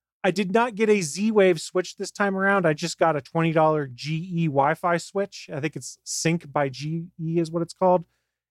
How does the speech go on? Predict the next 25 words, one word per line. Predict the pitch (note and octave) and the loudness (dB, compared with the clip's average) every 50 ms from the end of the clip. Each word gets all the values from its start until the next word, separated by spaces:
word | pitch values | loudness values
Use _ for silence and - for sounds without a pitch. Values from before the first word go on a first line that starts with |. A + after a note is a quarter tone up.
| _ _ | _ _
And | - F#3 F3 | -4 -2 0
I | F3+ F#3+ G3 G3+ B3 - F3+ | 0 -2 -2 -6 -8 -8 -6
downloaded | F#3+ F#3+ G#3 G#3+ A3 A3 G#3+ G3 | -6 -4 -4 -2 -2 -2 0 0
their | G#3 G#3+ G#3 | -2 -4 -2
app | G3 F#3+ G3 G#3 G3 F3 | -2 0 0 -2 -2 -6
just | C3+ C#3+ F#3 F#3+ - - | -2 0 0 0 0 -4
to | F#3 | -4
do | F3 F#3+ G3 | -2 0 2
the | F3+ F#3 | 2 2
installation, | F#3 F#3 - - D#3+ D#3 D3+ D#3+ E3 - - F#3+ F3+ F3+ G3 - _ | 2 2 0 -2 0 2 2 2 2 0 -2 -4 -4 -4 -6 -8 _
and | - E3 D#3 D#3 | -2 -2 0 2
then | D#3 D#3 D#3 D#3 D#3 | 4 4 4 2 2
I | F3 E3+ D#3 | 0 -2 -2
set | C3 - - F3+ | -2 2 2 4
all | E3+ E3 | 4 4
my | D#3 D#3 D3 | 2 0 -4
scheduling | - - - D#3+ D3 - D3+ | -4 -4 -4 -4 -4 -4 -4
and | C#3+ D3 C3 | -6 -6 -8
stuff | - - D3+ C#3 - | -6 -6 -4 -2 -2
up | D3 C3+ - | -2 -2 -2
through | - D3 C3 | -4 -6 -4
the | C3+ | -2
Google | C3 C#3+ C3 C3+ B2+ | -2 0 2 2 0
Home | G2+ C#3+ C3 A#2+ | 0 0 -2 -4
app. | B2+ - - _ | -4 -8 -10 _